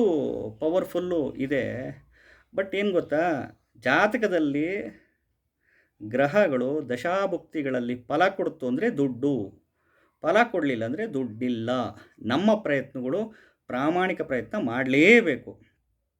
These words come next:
ದುಡ್ಡು ಕೊಟ್ರೂ ಗ್ರಹಗಳು ಬದುಕಬೇಕು, ದುಡ್ಡು ಕೊಡ್ಲಿಲ್ಲ ಅಂದ್ರೂ ಬದುಕಬೇಕು.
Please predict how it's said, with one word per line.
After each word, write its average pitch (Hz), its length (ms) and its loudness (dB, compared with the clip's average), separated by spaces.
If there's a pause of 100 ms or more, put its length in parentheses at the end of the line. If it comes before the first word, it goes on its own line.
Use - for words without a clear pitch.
(640)
ದುಡ್ಡು 143 340 0
ಕೊಟ್ರೂ 160 600 2
ಗ್ರಹಗಳು 208 400 4
ಬದುಕಬೇಕು, 170 720 0
ದುಡ್ಡು 190 400 0
ಕೊಡ್ಲಿಲ್ಲ 180 480 2
ಅಂದ್ರೂ 175 200 2
ಬದುಕಬೇಕು. 120 640 -2